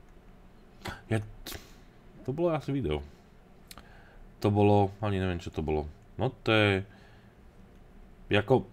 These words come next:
ja musím, ja musím povedať, že Šima do rankedov je veľká halus.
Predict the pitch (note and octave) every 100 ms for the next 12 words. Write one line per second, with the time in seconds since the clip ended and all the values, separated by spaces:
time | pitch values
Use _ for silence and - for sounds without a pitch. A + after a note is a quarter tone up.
0 | - - - - - - - - A2+ F#3
1 | G3+ G#3 F#3 A2+ D#3+ E3+ F3 C#3+ C#3+ C#3+
2 | C#3 C3 - A2 A#2+ A#2+ A2 F#2+ - -
3 | - - - - - - - - - -
4 | - - - - - - F#3+ F#3 E3 F3+
5 | F3 E3 E3 D3 C3+ C#3+ D3 F3+ C3 A#2+
6 | F#3+ -